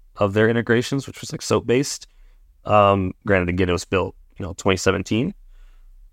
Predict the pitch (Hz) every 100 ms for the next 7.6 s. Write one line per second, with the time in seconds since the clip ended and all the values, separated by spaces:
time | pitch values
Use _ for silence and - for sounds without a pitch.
0 | - 101 95 92 90 90 - - - -
1 | - - - - - 107 101 95 - -
2 | 98 90 90 95 92 95 98 90 92 87
3 | 90 85 - 87 90 82 85 82 - 92
4 | 92 90 - - 95 90 87 - 90 87
5 | 85 85 87 82 - - 90 80 78 -
6 | - - - _ - 90 90 90 85 -
7 | - 87 101 - 107 -